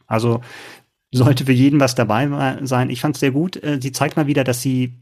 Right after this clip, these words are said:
egal ob, ob jetzt, ob man jetzt Männer oder Frauen betrachtet, dass sie tatsächlich zu den besten Stand-up-Comedians, äh, des Landes gehört.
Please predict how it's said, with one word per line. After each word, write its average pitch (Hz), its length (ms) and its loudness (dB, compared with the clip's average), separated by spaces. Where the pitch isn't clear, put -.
egal 123 260 0
ob, 127 240 -6
ob 113 100 -14
jetzt, - 160 -14
ob 120 240 -6
man 113 80 2
jetzt 101 140 0
Männer 147 220 6
oder 113 100 4
Frauen 156 280 0
betrachtet, 123 420 -4
dass 120 80 0
sie 120 80 -4
tatsächlich 120 400 -2
zu - 80 -6
den 101 120 0
besten - 320 -2
Stand-up-Comedians, 98 1000 -2
äh, 98 200 -2
des - 220 -4
Landes 127 300 2
gehört. 131 280 2